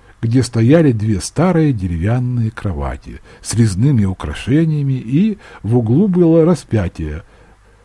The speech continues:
из слоновой кости. От их постелей, широких, прохладных, которые постелила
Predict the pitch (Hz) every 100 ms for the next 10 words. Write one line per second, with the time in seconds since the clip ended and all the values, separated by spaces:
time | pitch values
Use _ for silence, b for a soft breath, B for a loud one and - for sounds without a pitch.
0 | - 127 110 - 95 104 143 160 147 92
1 | 82 - - 85 B B B 123 120 139
2 | 113 - 117 - - 220 120 80 - -
3 | - 143 131 151 135 92 85 - 92 78
4 | 107 175 170 78 - - B - 120 131
5 | 127 120 - - B B B B B 135
6 | 139 - 143 143 117 101 85